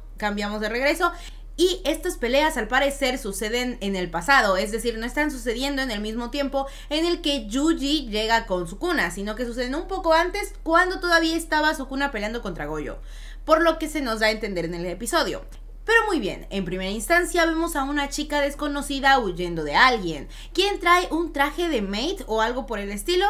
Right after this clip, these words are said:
y la verdad es que a pesar de que, que no es el mismo personaje, tiene un aspecto un poco parecido a Takako Uro o algo así, según yo.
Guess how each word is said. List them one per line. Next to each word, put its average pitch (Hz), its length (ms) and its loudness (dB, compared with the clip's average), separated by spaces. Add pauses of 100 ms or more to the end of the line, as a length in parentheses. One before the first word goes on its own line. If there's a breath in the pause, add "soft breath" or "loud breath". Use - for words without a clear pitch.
(420 loud breath)
y 339 100 0
la 453 340 6
verdad 285 280 8 (120)
es 349 240 0
que 269 120 2
a 254 80 2
pesar 269 260 2
de 381 100 -2
que, 262 320 -4 (220)
que 226 220 -4
no 262 240 2
es 392 300 2
el 220 200 0
mismo 254 220 -2
personaje, 269 560 0 (100)
tiene 330 320 0
un 359 160 -4 (180)
aspecto 320 440 -4
un 311 80 -4
poco 311 200 -6
parecido 262 480 0
a 220 300 4
Takako 220 400 -2
Uro 269 300 -4
o 233 200 -2
algo 233 180 -4
así, 254 180 -10
según 262 340 0
yo. 277 260 4